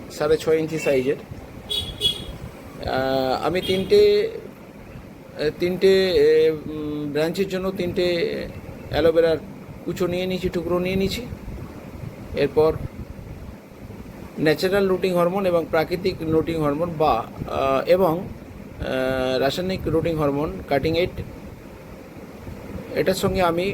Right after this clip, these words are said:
ডুবিয়ে নিচ্ছি। ভালো করে পাঁচ মিনিট অপেক্ষা করব।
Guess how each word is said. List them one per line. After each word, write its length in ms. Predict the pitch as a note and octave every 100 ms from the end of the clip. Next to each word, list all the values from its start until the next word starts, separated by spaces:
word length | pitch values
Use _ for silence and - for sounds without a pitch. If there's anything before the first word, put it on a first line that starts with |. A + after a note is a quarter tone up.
| C#3+
ডুবিয়ে 240 | D3+ E3 F3+
নিচ্ছি। 320 | F3 - G#3 - - - - - - - - - - -
ভালো 220 | C#3+ E3+
করে 260 | F3 F3+ G#3+ - -
পাঁচ 220 | D#3+ D#3+
মিনিট 240 | E3+ F3 D#3+ - - - -
অপেক্ষা 360 | C#3+ E3 F3+
করব। 360 | E3+ E3+ D#3+